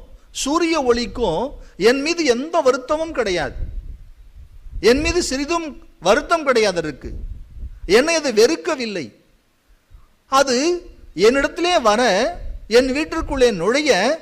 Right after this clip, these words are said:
வழி விடாமல் என் வீட்டின் கதவுகளை அடைத்து வைத்திருக்கிறேன். என் வீட்டிற்குள்ளே சற்று காற்று வர வேண்டும், சூரிய ஒளி வர வேண்டும் என்று முதல்வரையோ பிரதமரையோ நாம் கேட்க வேண்டிய அவசியம் இல்லை.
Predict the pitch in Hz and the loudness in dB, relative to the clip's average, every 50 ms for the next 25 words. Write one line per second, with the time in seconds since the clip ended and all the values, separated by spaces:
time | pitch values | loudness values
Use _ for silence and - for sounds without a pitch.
0 | - - - - - - 135 151 185 208 233 277 349 359 330 262 247 226 226 220 | -8 -18 -20 -20 -20 -18 -6 0 2 2 4 4 4 2 2 0 0 0 2 2
1 | 208 180 175 185 190 180 135 - - - - 240 262 285 269 247 302 339 - - | 2 0 0 0 0 0 -2 -4 -8 -10 -4 -2 -2 -2 0 -2 -4 -4 -4 -6
2 | 311 277 262 - 220 208 226 285 294 - - 262 302 320 247 220 247 311 320 - | -6 -6 -6 -2 -2 0 2 0 0 0 0 0 0 2 2 0 0 -2 -4 -4
3 | 330 269 233 220 190 196 165 147 - 147 131 117 - - - - - _ _ _ | -4 -4 -4 -4 -4 -6 -6 -6 -6 -8 -8 -8 -8 -12 -16 -20 -20 _ _ _
4 | _ _ - - _ _ _ _ - - - - - _ _ _ _ - - - | _ _ -20 -20 _ _ _ _ -20 -20 -20 -20 -20 _ _ _ _ -20 -20 -20
5 | _ - - - 202 233 262 269 254 285 330 320 330 330 - - 302 285 262 254 | _ -20 -12 0 2 4 4 4 2 0 -2 -2 -2 -4 -4 -2 0 0 0 2
6 | - 226 220 233 226 202 - 202 214 262 320 311 - 311 285 254 240 226 214 208 | 0 -2 -4 -4 -6 -6 0 2 2 2 2 0 -2 -4 -2 -2 0 0 0 0
7 | 208 202 190 175 185 160 127 110 - - - - - - - - - - _ _ | -2 -2 -2 -6 -8 -8 -8 -12 -14 -16 -16 -16 -14 -16 -18 -20 -20 -20 _ _
8 | - - 262 294 339 349 330 330 311 294 285 277 262 226 220 233 233 226 220 208 | -6 -2 0 2 2 4 4 2 2 0 -2 0 0 2 2 2 2 2 0 0
9 | 202 185 196 170 131 113 - - - - - - - - 208 240 277 277 285 254 | 0 -2 -4 -4 -6 -8 -14 -18 -20 -20 -20 -20 -6 0 2 2 2 2 0 -2
10 | 202 196 226 302 330 330 320 311 277 262 254 285 302 285 - 233 277 285 330 320 | -2 0 0 0 2 2 2 0 0 0 0 0 -2 0 0 0 0 0 0 0
11 | 294 285 269 254 240 240 233 208 156 - - - 220 233 226 220 - 262 302 285 | 2 2 2 4 4 4 4 4 2 -2 -6 -2 0 0 0 0 0 -4 -4 -2
12 | - 349 330 311 294 294 277 254 240 247 240 240 240 233 226 208 190 180 170 147 | -4 -4 -2 -2 -2 0 0 0 0 0 0 -2 -4 -6 -4 -4 -4 -4 -6 -6
13 | 113 | -8